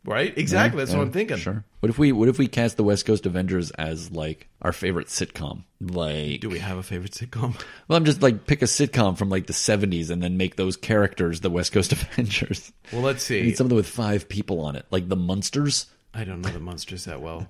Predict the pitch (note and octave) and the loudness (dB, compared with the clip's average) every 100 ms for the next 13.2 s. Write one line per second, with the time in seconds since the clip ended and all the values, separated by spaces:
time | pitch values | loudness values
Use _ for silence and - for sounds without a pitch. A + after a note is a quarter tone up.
0 | - - A#2+ D3 B2+ G#2+ B2+ C#3 F#2+ E2 | -12 -10 -6 -4 -4 -4 -6 -6 -8 -10
1 | F#2 - _ - B1+ C2 C2+ A1 G1+ G1+ | -12 -16 _ -12 -10 -8 -10 -12 -12 -12
2 | - G1+ G#1 - - - - - - - | -12 -10 -10 -8 -10 -10 -12 -12 -14 -14
3 | - - C3+ A2+ G#2 A2 - B2 B2 A2+ | -14 -4 -2 -2 -2 -4 -4 -4 -4 -4
4 | F#2+ - G2+ E2+ G2 - - _ D3+ - | -6 -6 -6 -6 -8 -8 -12 _ -16 -2
5 | F3+ D#3 D3+ - C3+ A#2+ A#2 A#2 - F#2+ | -2 4 2 4 4 6 6 4 2 -4
6 | - - G#2 - G#2+ G#2 G#2 G2 F#2+ F#2+ | -6 0 0 4 4 6 4 4 2 0
7 | F#2+ - - - C3 C3 A#2+ A2+ G#2 A2+ | -2 -6 -18 -4 -4 -2 -2 -2 -2 -2
8 | A2 G#2 - G#2+ G2 G2 G2+ F#2+ F#2+ G2 | -2 -4 -4 -6 -4 -6 -6 -6 -6 -6
9 | F#2+ - _ _ - F#2+ F#2+ - G#2+ E2+ | -8 -10 _ _ -12 -8 -8 -6 -6 -6
10 | F2 - - - A#2+ C3+ C#3 C3+ A#2 A3+ | -8 -12 -16 -8 -2 0 0 -4 -4 -4
11 | G#3+ A#2+ A2+ - G2 F#2 F2+ - - G2+ | -4 -4 -6 -8 -6 -6 -8 -10 -8 -8
12 | E2 F2 F#2+ _ - A2+ F#2+ F2 D#2 F2 | -8 -10 -12 _ 0 0 2 0 0 2
13 | G#2+ | 0